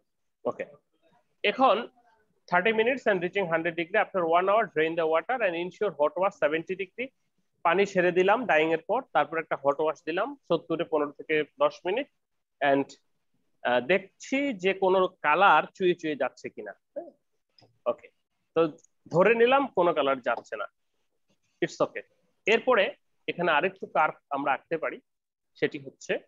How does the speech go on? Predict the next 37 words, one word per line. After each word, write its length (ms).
oxidation 520
to 160
the 100
parent 400
dye, 180
অর্থাৎ 340
ওই 120
যে 100
প্রথমে 480
insoluble 500
থেকে 180
soluble 440
করলাম, 320
এবার 180
soluble 440
হয়ে 140
ফেব্রিকের 440
ভিতরে 340
প্রবেশ 320
করলো, 280
এবার 200
fabric 380
থেকে 280
যেন 200
বাইরে 400
বেরিয়ে 340
না 100
আসে, 300
সেজন্য 720
fix 360
পার্মানেন্টলি 540
আমরা 220
এটাকে 240
oxidation 540
করবো 220
প্যারেন্ট 360
ডাই। 120